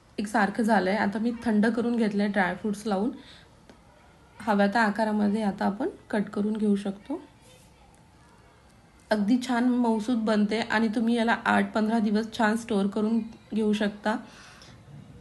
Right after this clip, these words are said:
हे पहा, मऊसूत आपली बर्फी तयार आहे.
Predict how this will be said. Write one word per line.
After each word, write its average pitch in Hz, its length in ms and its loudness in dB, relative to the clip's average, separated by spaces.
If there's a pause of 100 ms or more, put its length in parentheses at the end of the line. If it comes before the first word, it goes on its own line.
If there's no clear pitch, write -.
(420)
हे 220 60 0
पहा, 214 300 2 (1600)
मऊसूत 226 480 6
आपली 233 220 4
बर्फी 220 440 4 (340)
तयार 220 260 8
आहे. 226 380 2